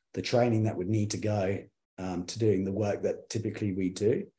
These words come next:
and then the technology stack that you've then got to subscribe to. So all of that's embedded in a, in a consumption model that's really easy for, for companies to start and then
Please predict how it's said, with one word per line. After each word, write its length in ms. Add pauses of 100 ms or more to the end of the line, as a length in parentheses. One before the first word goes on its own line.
(340)
and 180
then 120
the 80
technology 640
stack 300
that 120
you've 160
then 200
got 120
to 60
subscribe 680
to. 140
So 140
all 160
of 60
that's 220
embedded 560 (440)
in 160
a, 60
in 200
a 40
consumption 640
model 260
that's 200
really 200
easy 340
for, 260
for 100
companies 440
to 80
start 420
and 160
then 360